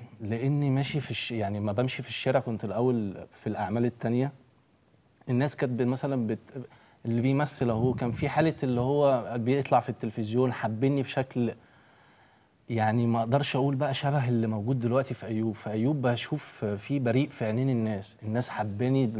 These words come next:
ل-، لدرجة إن هما بيرددوا الكلام اللي أنا كنت بقوله في المسلسل، الناس بتدعي لي في الشارع.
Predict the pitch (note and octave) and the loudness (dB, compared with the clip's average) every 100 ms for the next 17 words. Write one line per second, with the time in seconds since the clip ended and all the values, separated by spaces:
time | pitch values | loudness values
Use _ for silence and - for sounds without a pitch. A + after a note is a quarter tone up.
0 | G2+ G2 F#2+ G2 G2+ G#2 G2+ A#2 C3 C#3+ | -2 -2 -4 -4 -6 -6 -2 0 2 0
1 | C3+ - - - _ - A2 A#2+ C#3 A#2+ | -2 -10 -20 -20 _ -8 -2 2 4 4
2 | A#2 A2 B2 B2+ A2 A#2+ B2 A#2+ A#2+ A#2 | 2 2 2 0 0 2 2 2 0 -2
3 | A2+ A2 G#2 A#2 A#2 G#2 G#2 A2+ A2+ A2+ | -4 -2 -2 -2 -2 -6 -4 -6 -4 -6
4 | A#2 - _ - A2 A#2 A#2 G2+ G#2 A#2 | -6 -10 _ -6 -2 0 -2 -2 0 0
5 | A2+ G#2+ - A2 A2 | -2 -8 -4 0 2